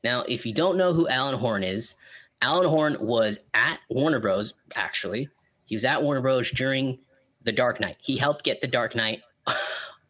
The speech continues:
series off the ground. Uh, he helped get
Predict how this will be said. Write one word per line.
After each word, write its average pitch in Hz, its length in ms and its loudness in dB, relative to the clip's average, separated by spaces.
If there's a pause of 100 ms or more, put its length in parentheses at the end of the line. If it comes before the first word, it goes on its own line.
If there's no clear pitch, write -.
(240)
series 113 520 0
off 104 260 0
the 107 80 -2
ground. 117 360 0 (480)
Uh, 101 320 0
he 120 200 -2
helped 117 320 -2 (360)
get 127 220 0